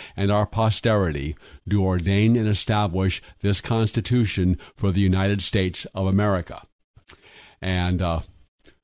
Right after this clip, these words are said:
for those high school and college graduates out there, that is the preamble, the beginning of the United States Constitution,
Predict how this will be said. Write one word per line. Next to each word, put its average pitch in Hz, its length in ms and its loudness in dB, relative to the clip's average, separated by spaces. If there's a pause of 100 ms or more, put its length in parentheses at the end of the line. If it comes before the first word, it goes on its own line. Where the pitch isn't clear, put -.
(340)
for 117 100 2
those 120 140 2
high 147 160 2
school 127 280 2
and 113 80 2
college 110 360 0
graduates 110 440 0
out 90 200 0
there, 95 180 0
that 120 300 0
is 107 480 2 (200)
the 95 320 2
preamble, 110 680 0
the 87 100 -2
beginning 107 640 2 (180)
of 98 380 2 (100)
the 101 80 -2
United 101 360 2
States 101 320 -2
Constitution, 104 1000 -2